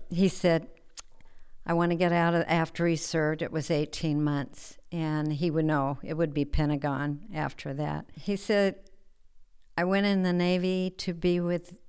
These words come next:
men, to be with the young men and, um, train them and to do what they're supposed to do, and I don't wanna be pushing a pencil around." And it was, uh, I was having a ball.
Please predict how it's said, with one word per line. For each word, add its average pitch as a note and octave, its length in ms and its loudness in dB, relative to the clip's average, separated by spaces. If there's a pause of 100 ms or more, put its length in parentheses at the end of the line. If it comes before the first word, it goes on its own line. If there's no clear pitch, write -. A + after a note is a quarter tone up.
(140)
men, E3 400 4 (1160)
to F3 100 -14
be E3+ 220 2
with E3 260 0
the E3+ 80 -2
young E3 360 4
men D#3+ 480 2 (300)
and, E3 520 -2
um, E3+ 400 -2 (340)
train F3+ 320 4
them E3+ 240 4
and D3+ 240 2 (220)
to - 140 -6
do E3 260 2
what D#3+ 200 0
they're D#3+ 120 0
supposed - 420 -2
to E3+ 100 0
do, D#3 340 0
and D3 300 -4 (720)
I D#3+ 80 -4
don't D3+ 100 2
wanna D3 180 2
be D3 120 0
pushing C#3+ 460 2
a C#3+ 60 2
pencil C#3 540 -2
around." C#3 440 -2
And C3+ 180 -6 (760)
it E3 140 -4
was, E3 520 -2
uh, D#3 260 -2 (400)
I D#3+ 120 2
was E3 240 2
having D3+ 340 6
a C3+ 60 6
ball. B2+ 480 2